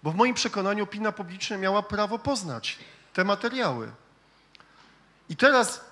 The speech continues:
gdyby to przełożyć na sytuację dzisiejszą i ja bym zdobył takie materiały, to jeżeli ja dobrze interpretuję prawo, to mnie nie wolno byłoby tego opublikować. Albo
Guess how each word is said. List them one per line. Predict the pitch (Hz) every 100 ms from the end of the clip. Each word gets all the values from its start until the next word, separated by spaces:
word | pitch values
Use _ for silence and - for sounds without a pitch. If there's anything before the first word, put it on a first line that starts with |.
| - _ _ -
gdyby | 143 220 208
to | - 269
przełożyć | - 240 254 247 -
na | 233
sytuację | - 214 220 - 190
dzisiejszą | 254 - 147 117 117 107 - _ _ _ _ _ _ _ _ _ _ _ _ -
i |
ja | 165 240
bym | 262
zdobył | 165 214 254
takie | 247 233 233
materiały, | 208 208 180 170 123 120 165 - _ _ _ _ _ _ _ _ _ _ _ _
to | 170
jeżeli | 185 226 240
ja | 202
dobrze | 165 226 233
interpretuję | 208 208 196 185 208 180
prawo, | 175 160 120 131 175 180 - _ _ _ _ _ _ _ _ _ _ _ _ _ _
to | - 180
mnie | 190 240
nie | 247
wolno | 185 226 226
byłoby | 220 214 196
tego | 214 214
opublikować. | 226 208 240 247 139 123 - - - _ -
Albo | 208 190 151 175 220 -